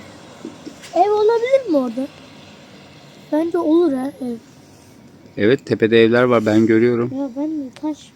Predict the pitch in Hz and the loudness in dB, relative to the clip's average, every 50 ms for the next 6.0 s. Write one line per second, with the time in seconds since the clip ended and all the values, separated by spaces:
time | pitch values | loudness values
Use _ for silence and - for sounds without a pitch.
0 | - - - - - - - - 277 285 339 349 320 302 339 339 311 269 320 330 | -20 -20 -20 -20 -20 -20 -14 -8 -4 -4 -4 -2 -2 -2 -2 -2 0 0 0 0
1 | 320 339 349 320 320 294 - - - - - - - - 254 - - - - - | 0 0 0 0 0 -2 -4 -10 -20 -16 -10 -6 -6 -6 -6 -8 -14 -18 -6 -2
2 | 320 311 320 349 370 381 392 392 359 294 277 262 254 247 262 254 240 247 - - | -2 0 2 2 4 4 4 4 4 2 2 0 0 -2 -2 -4 -4 -6 -8 -6
3 | 254 247 247 269 339 - - _ _ _ _ - - - - - 98 98 98 104 | -6 -4 -4 -4 -4 -6 -10 _ _ _ _ -20 -20 -16 -10 -8 -8 -6 -6 -8
4 | 110 - - _ _ _ - - - - 370 403 427 415 403 403 370 302 - - | -10 -12 -18 _ _ _ -20 -18 -4 0 2 2 4 2 2 2 0 -2 -2 -2
5 | 392 403 415 392 - - _ _ - - - - - - 330 285 381 381 440 440 | 0 0 0 -2 -4 -8 _ _ -20 -20 -20 -6 0 0 2 4 4 2 4 4